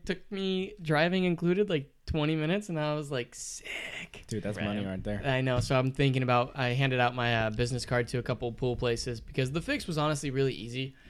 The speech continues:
Speaker 2: Mm-hmm.
Speaker 1: And the way the guy explained it to me, he goes, "Honestly, a lot of people are more willing to spend a hundred dollars to have you fix something that seems trivial, but they can't do it. Instead, they'd have to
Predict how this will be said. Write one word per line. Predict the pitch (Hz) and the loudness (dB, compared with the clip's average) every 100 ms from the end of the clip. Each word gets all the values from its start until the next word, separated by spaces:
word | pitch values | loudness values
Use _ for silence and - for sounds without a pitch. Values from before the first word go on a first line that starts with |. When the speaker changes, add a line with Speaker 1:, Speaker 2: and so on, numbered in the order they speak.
| - | -6
Speaker 2:
Mm-hmm. | 117 | 0
Speaker 1:
And | 127 135 | 2 4
the | |
way | 139 165 | 4 2
the | |
guy | 156 143 | 4 2
explained | - - 120 | 0 -6 -8
it | 123 | -6
to | 147 | -4
me, | 147 | -2
he | 147 | -2
goes, | 127 117 156 - | -2 -4 -6 -12
"Honestly, | 120 120 123 - 143 139 135 - - - - - - - - - | -8 -6 -8 -2 0 0 -4 -14 -18 -18 -20 -20 -20 -20 -16 -4
a | 127 | -4
lot | 117 113 123 | 0 0 0
of | 113 | -2
people | - 120 120 139 147 - - - - - | -6 -6 -2 -2 -2 -4 -18 -20 -18 -8
are | 117 117 113 113 110 | -2 0 2 0 -2
more | 110 131 139 | 0 4 6
willing | 131 127 127 | 6 4 0
to | 123 | -2
spend | 104 - 117 123 | -6 -4 -4 0
a | 120 | -2
hundred | 117 123 117 | 0 -2 -2
dollars | 110 113 135 135 | -2 -2 -2 -4
to | |
have | 120 120 | -4 -2
you | 123 | -4
fix | 120 123 127 | -4 -4 -4
something | - 135 147 151 | -4 -4 -2 -2
that | 131 - | -4 -6
seems | - 143 160 | -4 0 0
trivial, | - 139 135 156 175 208 - - - - | -2 -2 -2 -2 -4 -8 -14 -20 -20 -12
but | 113 107 | -10 -2
they | 117 | 0
can't | 113 123 90 | 0 -2 -2
do | 117 113 | -4 -2
it. | 156 - - - _ - | -2 -4 -16 -20 _ 0
Instead, | 139 135 - 123 123 | 2 2 2 0 0
they'd | 131 123 | 0 -2
have | 120 117 117 | 0 0 -2
to | - 123 113 | -4 -4 -4